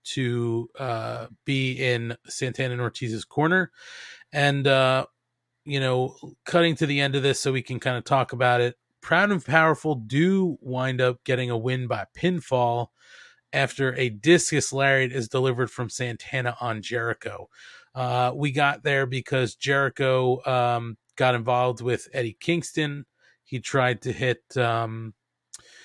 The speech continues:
he tried to hit a Judas effect, but it got rolled under, and that allowed for the discus lariat. After the match, uh, Jericho does go after Eddie Kingston in what looked like an old lady fight.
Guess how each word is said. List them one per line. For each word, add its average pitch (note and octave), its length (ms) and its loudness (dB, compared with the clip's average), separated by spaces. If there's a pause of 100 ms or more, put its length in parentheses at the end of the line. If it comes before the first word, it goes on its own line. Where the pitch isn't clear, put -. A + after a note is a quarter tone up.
(240)
he C#3+ 120 -4
tried C#3 340 4
to C#3 60 2
hit C3+ 160 4
a A#2+ 60 0
Judas B2+ 380 -2
effect, C3 440 -2
but B2 160 -2
it A#2+ 120 -10
got A#2+ 200 -6
rolled B2 280 2
under, A#2 360 0
and A2+ 160 -6
that A#2 120 -12
allowed A#2 500 -6
for A#2+ 260 -4
the G#2+ 340 -8 (200)
discus - 420 -4
lariat. A2+ 520 -4 (520)
After D3+ 760 4
the C3+ 180 -4
match, B2+ 640 -2
uh, C3 200 2
Jericho B2+ 480 0
does D#3+ 360 2
go D3+ 200 2
after C#3+ 300 0
Eddie C3+ 220 0
Kingston C#3 460 -6
in C3 120 -2
what B2 200 -2
looked C#3+ 260 -2
like C3+ 220 -2
an B2+ 100 -4
old C#3 320 2
lady B2+ 360 0
fight. A2+ 560 -4